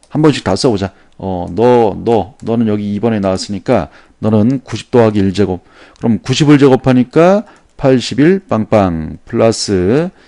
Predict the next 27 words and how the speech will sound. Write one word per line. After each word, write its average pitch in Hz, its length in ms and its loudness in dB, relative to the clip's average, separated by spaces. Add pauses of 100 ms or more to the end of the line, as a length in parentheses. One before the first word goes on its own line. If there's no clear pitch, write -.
(200)
일 143 220 4
제곱하니까 139 720 2
일. 90 480 0 (680)
곱한 139 460 2
다음에 139 220 6
두 117 120 -8
배 123 120 4
하니까 117 260 2
얼마가 101 320 0
되는 92 160 -4
거야? 160 240 0 (260)
백팔십. - 880 -6
자, - 180 -16
이렇게 170 600 -10
정리가 85 340 -8
되겠죠. 175 320 -8 (560)
그쵸? - 260 -10 (280)
어, 101 320 -10
요거. 104 580 -6 (560)
자, 62 420 -12 (160)
다음 80 720 0 (100)
여러분들이 104 440 -4
이제 98 220 -4
이 92 220 -8
번을, 170 540 -4
어, - 280 -12
풀어주시고요. 98 680 -6